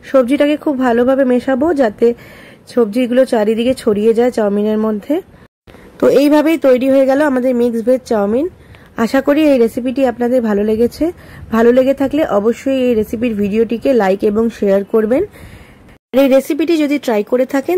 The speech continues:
তবে অবশ্যই comment বক্সে লিখে জানাতে ভুলবেন না যে এই রেসিপিটি আপনাদের কেমন লাগলো।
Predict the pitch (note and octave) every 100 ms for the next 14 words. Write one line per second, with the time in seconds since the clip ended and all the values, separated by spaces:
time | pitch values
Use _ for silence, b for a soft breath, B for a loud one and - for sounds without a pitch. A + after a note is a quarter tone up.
0 | E4 B3+ B3+ G#3 A3+ - D4+ A#3 A3 A3+
1 | A#3 - B3+ A3 A#3+ G#3+ G#3 G#3 G3+ G#3
2 | G#3 C#4 A3+ B3+ A3+ G3 F#3+ G#3 A3 A#3+
3 | G3+ G3 A3+ C#4 A3+ G#3 G3 F#3 D#3 D#3+